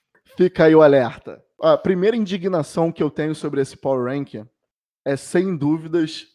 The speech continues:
o time do New Orleans Saints está em quarta posição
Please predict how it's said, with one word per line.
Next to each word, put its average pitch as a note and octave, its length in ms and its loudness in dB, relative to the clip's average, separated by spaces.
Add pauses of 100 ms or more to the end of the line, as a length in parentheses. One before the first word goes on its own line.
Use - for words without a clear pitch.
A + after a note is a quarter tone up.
o D#3+ 120 -4
time F3+ 380 -4
do D3 380 0 (200)
New G#3 260 0
Orleans F3 300 4
Saints D#3 480 -6
está D3 420 -2
em D3 60 -4
quarta D3+ 360 -2
posição C#3 680 -10